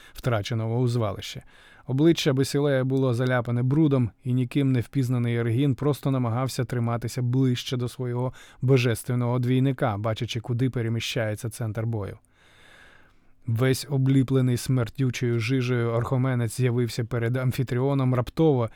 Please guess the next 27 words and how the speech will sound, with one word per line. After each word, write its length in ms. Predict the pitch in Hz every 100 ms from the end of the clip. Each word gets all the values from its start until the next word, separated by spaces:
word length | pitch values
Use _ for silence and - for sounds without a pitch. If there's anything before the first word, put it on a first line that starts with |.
| - -
і 100 | 123
так 200 | 131 -
само 240 | 139 127
раптово 400 | 123 - 135 127
зник, 340 | 117 143 123
коли 300 | - - 120
Лавагет 420 | 117 117 113 127 127
мовчки 440 | 131 131 - 123
тицнув 480 | - 127 - 123 117
його 220 | 117 120
списом 440 | - 131 - 123
у 60 | 120
живіт. 320 | 120 113 101 - - - - - - - -
Але 220 | 123 131
древко 400 | 127 135 127 -
застряглого 600 | 117 123 - 131 117 127
списа 420 | 113 - 123 139 127
з 80 |
тріском 440 | - 127 110 127 117
зламалося. 640 | 123 120 107 104 - 123 - - _ - - - _ _
Воїн 460 | 120 113 143 143 135
у 80 | 131
блискучому 640 | 131 127 143 135 135 127
шоломі 380 | - 127 135 127
був 240 | 127 123
зовсім 440 | 113 127 117 131 123
поруч. 480 | 120 110 107 -